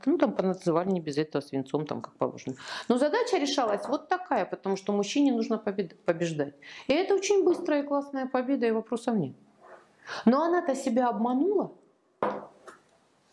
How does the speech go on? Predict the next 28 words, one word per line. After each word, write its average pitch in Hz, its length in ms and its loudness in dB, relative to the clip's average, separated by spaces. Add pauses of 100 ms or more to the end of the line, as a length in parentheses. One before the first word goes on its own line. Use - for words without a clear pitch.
(720)
И 220 60 -8
когда 294 320 2
она 294 180 2
себя 285 320 2
отдала 269 400 -2
на 247 160 -2
уровне 233 420 -2
тела, 415 300 2
на 233 140 0
автомате, 208 540 -2
ну 190 120 2
так 185 180 -2
все - 200 -2
делают, 147 460 -2
вот 139 200 -4
оно 131 180 -2
всё, 127 320 -2 (100)
вот 123 180 -4
все - 140 -2
так 123 220 -2
делают. 117 320 -4 (1900)
У - 20 8
неё 277 280 4
включается 277 720 0
желание, 262 480 2
это 226 140 -4
не 233 100 0
решилось. 254 580 -2